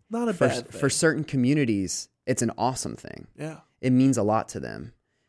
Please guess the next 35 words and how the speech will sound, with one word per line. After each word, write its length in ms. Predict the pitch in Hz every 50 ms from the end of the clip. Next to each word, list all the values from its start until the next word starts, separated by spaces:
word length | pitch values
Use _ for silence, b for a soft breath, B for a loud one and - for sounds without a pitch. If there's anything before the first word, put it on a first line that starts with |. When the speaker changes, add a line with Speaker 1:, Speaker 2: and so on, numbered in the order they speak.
| _ _ _
Speaker 2:
But 200 | - 120 117 -
tradition 500 | - - 131 101 113 120 123 - - 123
for 140 | 107 - 101
tradition's 560 | 92 - - 101 101 107 - - 85 90 92
sake, 480 | - - 90 92 90 80 - - - _
I 460 | _ _ _ _ _ _ _ _ _ _
think 160 | 117 117 -
you 80 | 117 110
miss 200 | 107 107 110 110
Speaker 1:
It's 40 | -
Speaker 2:
a 40 |
Speaker 1:
not 60 | 101 104
Speaker 2:
lot 160 | 101 98 95
of 80 | 87
Speaker 1:
worth 40 | 90
it. 180 | 95 98 101 101
Speaker 2:
beauty. 160 | 87 82 57 -
Yeah. 380 | 87 101 92 104 92 67 113 - - _ _ _ _ _ _ _ _ _ _
Speaker 1:
Tradition 400 | - - 156 160 160 156 - 185
for 180 | 165 - 156 151
tradition's 540 | 147 - 147 143 151 147 - - 143 135 -
sake 300 | - 131 131 143 - -
loses 440 | 120 123 143 147 143 139 135 123 120
the 120 | - 123
tradition 480 | 120 - 143 135 139 143 131 - 139 135
it 40 | 127
was 140 | 123 123 135
meant 240 | 139 131 117 - - _ -
to 60 | -
be 140 | 135 143 147
for. 340 | - - 113 78 62 - - 107
Speaker 2:
Yes, 320 | 120 110 95 90 - -
so 180 | - - - 110
Speaker 1:
Right? 160 | 113 117 123
Speaker 2:
good. 300 | - 76 76 69 69 123